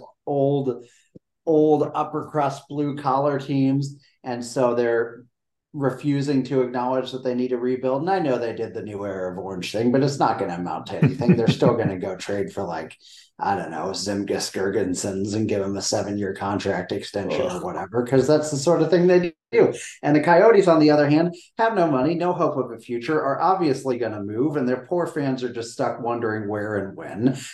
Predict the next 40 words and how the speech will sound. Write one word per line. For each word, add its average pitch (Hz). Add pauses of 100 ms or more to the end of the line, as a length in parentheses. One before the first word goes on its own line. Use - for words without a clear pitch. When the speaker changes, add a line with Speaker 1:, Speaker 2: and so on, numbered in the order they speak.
(140)
Speaker 1:
Um, 113
they're 120 (720)
infinitely 180
drafting 135
and 123
rebuilding 123
and 107
never 123
drafting 117
well 120
or 127
rebuilding 113
effectively. 107 (280)
Um, 113 (380)
they're 131
one 147
kind 135
of, 117
like, 113 (460)
uh, 95 (800)
again, 127
I 110
think 107
I've 104
used 110
this 110
phrase, 110
phrase 117
again, 113
but 107
they're 120
one 123
kind 127
of, 113
like, 113
deus 120
ex 117
machina 117
hope 117
of 104